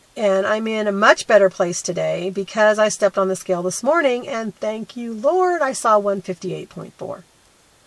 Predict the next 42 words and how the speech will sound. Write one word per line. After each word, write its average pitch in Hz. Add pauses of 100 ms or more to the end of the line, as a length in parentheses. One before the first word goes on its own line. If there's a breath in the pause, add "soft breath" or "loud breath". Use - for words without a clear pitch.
(160)
And 185
I 170
was 165
like, -
"Okay, 196
that's 277
a 247
new 220
low." 220 (680 soft breath)
I 196
haven't 190
seen 370
one 302
fifty-eight 214
point 196
eight. 196 (260)
I 202
have 214
not 262
seen 247
one 185
fifty-eight 190
point 175
four. 185
I -
stepped 185
on 180
the 180
scale 220
three 262
times 285
to 208
make 190
sure 196
it 180
wasn't 196
just 175
screwing 180
up. - (1080 soft breath)
And 233
I 262
really 240